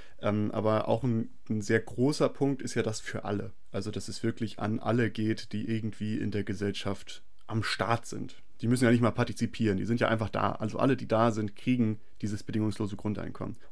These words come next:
Und ich finde es da immer schwierig, ob, also wie das wirklich für alle ist, weil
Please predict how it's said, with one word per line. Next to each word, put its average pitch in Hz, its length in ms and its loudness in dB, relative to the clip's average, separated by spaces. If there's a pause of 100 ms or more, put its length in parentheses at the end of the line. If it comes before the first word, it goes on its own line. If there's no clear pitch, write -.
Und 110 300 2 (340)
ich - 160 -8
finde 147 220 2
es 127 100 -2
da 120 160 10
immer 113 200 4
schwierig, 139 720 0 (180)
ob, - 400 -6
also 110 300 0
wie 127 80 -4
das 127 260 0
wirklich 123 400 0
für - 540 0
alle 131 180 2
ist, - 560 -4
weil 113 600 4